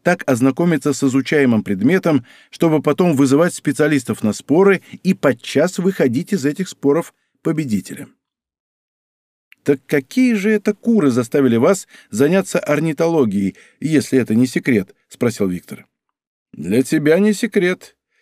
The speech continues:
Тем более, что тебе придется помочь мне разобраться во всей этой куриной истории», — сказал Пронин. «Не знаю, известно тебе или неизвестно, но неподалеку от», — он назвал один из городов Центральной России.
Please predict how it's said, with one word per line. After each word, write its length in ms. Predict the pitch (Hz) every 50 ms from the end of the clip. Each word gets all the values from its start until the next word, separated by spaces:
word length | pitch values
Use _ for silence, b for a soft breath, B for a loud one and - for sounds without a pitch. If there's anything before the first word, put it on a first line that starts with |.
| _ _ _ _ _ _
Тем 200 | - 120 127 135
более, 240 | 147 175 196 196 175
что 160 | - - 175
тебе 240 | - - 165 190 196
придется 440 | 185 190 165 175 196 190 - 208 202
помочь 420 | - 214 185 165 165 185 - -
мне 140 | 196 208 190
разобраться 540 | 170 165 143 143 139 147 147 139 - - 131
во 100 | 131 131
всей 200 | 120 - 131 120
этой 160 | - 127 110
куриной 520 | - - - 147 139 135 120 110 113 117 113
истории», — 680 | - 127 113 - - - 117 104 95 95 95 95 b b b b b
сказал 380 | - - - 127 110 104 98 95
Пронин. 460 | - - 98 90 82 73 - - _ _ _ _ _ _ _ _ _ _ _ B B B B B B B
«Не 140 | - 247 165
знаю, 380 | 160 156 220 247 233 220 - -
известно 500 | 175 143 151 196 233 247 202 - - 139
тебе 340 | 123 - 127 113 120 113 110
или 320 | 98 - - 123 120 120
неизвестно, 800 | 117 117 113 113 107 101 147 220 233 - - - 101 90 - - - _ _ _ _ _ _ _ _ _
но 200 | 90 117 156 208
неподалеку 720 | 214 196 190 - 170 151 160 180 202 214 208 202 - 190
от», — 340 | 190 190 190 - - - - _ _ _ _ _ _ _ _ _
он 140 | - 127 131
назвал 300 | 131 131 113 113 123 120
один 260 | 120 113 113 123 117
из 80 | 110 107
городов 380 | 101 117 117 117 110 110 101 -
Центральной 500 | - 120 110 - 113 110 104 104 104 107
России. 540 | 107 104 - - - 78 82 - - -